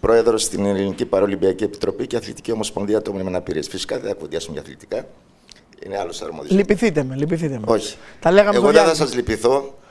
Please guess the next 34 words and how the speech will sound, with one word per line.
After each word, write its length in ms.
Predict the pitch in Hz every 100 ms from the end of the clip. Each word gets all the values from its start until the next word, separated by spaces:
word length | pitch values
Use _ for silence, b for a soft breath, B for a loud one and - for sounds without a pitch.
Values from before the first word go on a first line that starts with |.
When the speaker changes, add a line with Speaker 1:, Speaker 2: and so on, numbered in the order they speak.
| b b b b b
Speaker 2:
Για 80 | 175
τα 80 |
αθλητικά 380 | 180 190 185 220
Speaker 1:
Με 60 | 226
τα 60 |
Speaker 2:
λέω. 160 | 165 139
Speaker 1:
Όχι, 200 | 139 135
ναι, 100 | 135
για 120 | 120
τα 80 | 120
θέματα 240 | 143 127 120
που 40 |
θα 40 | 107
σας 160 | 104
βάλω. 420 | 92 104 113 - - _ b b b -
Διότι 520 | 120 127 127 123 120 -
θέλω 180 | - 147
να 60 |
σας 120 | 147 143
μεταφέρω 440 | 139 131 156 151
την 160 | 143 123
οργή 180 | 135
και 100 | 160
την 160 | 139 127
αγανάκτηση 420 | 123 117 147 160
των 80 | 139
ατόμων 260 | 135 151 147
με 60 |
αναπηρία. 600 | 147 143 147 143 110 82 - - b b -
Και 120 | 117
συγκεκριμένα 400 | 123 127 160 160
για 100 | 143
δύο 160 | 156
πράγματα 680 | - 143 143 135 120 151 170